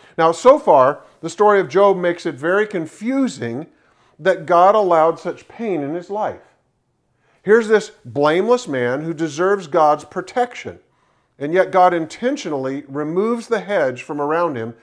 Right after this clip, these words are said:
and allows catastrophic events to wipe out everything that matters to him. So we're still left with the question. This doesn't make it easy, this question that we're working on tonight, it doesn't make it easier, does it? If anything, it makes it worse because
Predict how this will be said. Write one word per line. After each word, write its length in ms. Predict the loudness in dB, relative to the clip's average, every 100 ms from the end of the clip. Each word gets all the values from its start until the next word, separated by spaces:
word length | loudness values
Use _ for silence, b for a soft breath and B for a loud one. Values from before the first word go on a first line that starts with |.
| b b
and 100 | -4
allows 320 | 0 0 0
catastrophic 840 | -8 -4 -4 -4 -4 -2 -2 -4 -10
events 460 | -8 -6 -6 -10 _ b b b
to 100 | -6
wipe 400 | 2 4 4 2
out 400 | 2 2 0 -8 0
everything 640 | 0 0 -6 -6 -6 -8 -12 b b
that 160 | -6 -4
matters 420 | 0 0 -2 -6
to 180 | -8 -10
him. 140 | -10 -14 _ _ _ _ _ _ _ _
So 160 | -4 0
we're 120 | 0
still 340 | -2 2 4
left 300 | 4 2 0
with 140 | -8 -6
the 60 |
question. 640 | -10 -4 -4 -4 -14 -16 -18 _ _ _ _
This 180 | -4 2
doesn't 320 | 0 2 -4
make 240 | -4 -4
it 160 | -6 -10
easy, 320 | -10 -8 -8
this 180 | -10 -10
question 360 | -4 -4 -4 -8
that 100 | -6
we're 140 | -4
working 320 | -2 -4 -4
on 140 | -6 -6
tonight, 260 | -6 -6
it 60 | -4
doesn't 180 | -4 -4
make 160 | -6
it 80 | -6
easier, 300 | -8 -6 -4
does 180 | -4 -4
it? 160 | -8 b b
If 140 | -8 -6
anything, 320 | -4 -6 -6
it 100 | -6
makes 220 | -6 -6
it 120 | -10 0
worse 280 | 0 0
because 380 | -6 -4 -2 -2